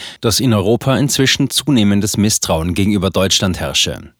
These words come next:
„Ich würde sagen, dass es vor einem Jahr viel Vertrauen vieler anderer Länder in Deutschland gab.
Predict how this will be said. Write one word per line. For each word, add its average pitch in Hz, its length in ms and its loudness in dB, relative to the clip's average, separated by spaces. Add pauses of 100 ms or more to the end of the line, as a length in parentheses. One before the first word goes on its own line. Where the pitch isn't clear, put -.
„Ich 139 200 0
würde 160 240 4
sagen, 120 400 0
dass 87 180 -2
es 110 140 0
vor 117 120 0
einem 110 240 2
Jahr 101 280 2
viel 131 260 2
Vertrauen 110 560 2
vieler 117 400 0
anderer 107 320 0
Länder 98 320 2
in 107 120 0
Deutschland 101 480 0
gab. - 360 -8